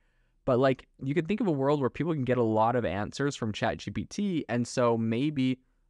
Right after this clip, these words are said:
um, you know, web traffic on a lot of these websites goes down. I would be curious to see if web traffic overall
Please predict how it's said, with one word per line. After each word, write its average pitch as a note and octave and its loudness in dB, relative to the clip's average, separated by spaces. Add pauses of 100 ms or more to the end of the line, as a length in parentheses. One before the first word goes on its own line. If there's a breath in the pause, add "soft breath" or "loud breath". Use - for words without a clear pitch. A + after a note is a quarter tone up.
um, A2+ 0
you C3 -2
know, A#2+ 4
web A2+ 2
traffic A#2+ -2
on B2 0
a A2 0
lot G#2+ 2
of C#3+ -2
these A2+ 0
websites A2+ 0
goes G#2+ 0
down. G#2+ 0
I A#2 2
would D3+ 2
be D3+ -4
curious B2 0
to B2 -4
see A2 0
if - -6
web G#2+ -2
traffic A2+ -2
overall G#2+ 0